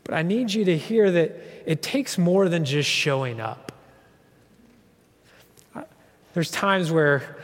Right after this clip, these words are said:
I come home after a long day and I'm sitting at the dinner table and all of a sudden I hear my wife kinda go, <clears throat> "Justin? Yeah, yeah.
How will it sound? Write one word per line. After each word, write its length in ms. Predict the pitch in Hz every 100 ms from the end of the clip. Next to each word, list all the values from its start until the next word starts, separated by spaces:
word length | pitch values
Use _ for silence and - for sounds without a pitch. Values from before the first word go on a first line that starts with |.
| -
I 100 | 160
come 220 | - 185
home 320 | 151 175 180
after 260 | 160 151 160
a 60 | 151
long 360 | 156 175 160
day 260 | 156 170 165
and 80 | 147
I'm 120 | 139
sitting 380 | - 196 190 185
at 140 | 160
the 80 | 143
dinner 340 | 156 170 165
table 480 | 156 165 151 143 139
and 160 | 139 127 - - -
all 160 | 156 175
of 80 | 180
a 80 | 170
sudden 400 | - 180 170 160
I 140 | 139
hear 180 | 160 170
my 140 | 156
wife 260 | 147 156 151
kinda 200 | 165 156
go, 180 | 156 160
<clears throat> 380 | 240 208 185 117 - - - - - -
"Justin? 460 | - 131 - 196 190 - - - - - _ _
Yeah, 160 | 147 151 - 151 151
yeah. 140 | 139